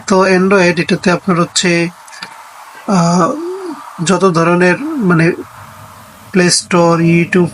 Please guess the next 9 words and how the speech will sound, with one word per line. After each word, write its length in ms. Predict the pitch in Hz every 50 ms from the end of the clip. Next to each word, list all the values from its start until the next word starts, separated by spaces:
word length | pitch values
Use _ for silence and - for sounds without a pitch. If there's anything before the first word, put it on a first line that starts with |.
| - -
Facebook 420 | 175 165 156 151 151 175 165 -
সব 220 | - - 180 175
কিছুই 300 | - 214 185 - 196 180
পাবেন। 420 | 160 - 170 151 143 147 143 139 143 - - - - - - - - - - - - - - - -
আমি 180 | 196 175 170 175
দেখাই 320 | 147 170 170 160 165 160
আপনাকে, 460 | 160 165 175 175 160 - 165 151 151 180 - - - - - - - - - - - - - - - - - - - - - - - - - - - - - - - - - - - - - - - - - - - - - - - - - - - - - -
এই 180 | 196 175 165
যে 160 | 151 139 160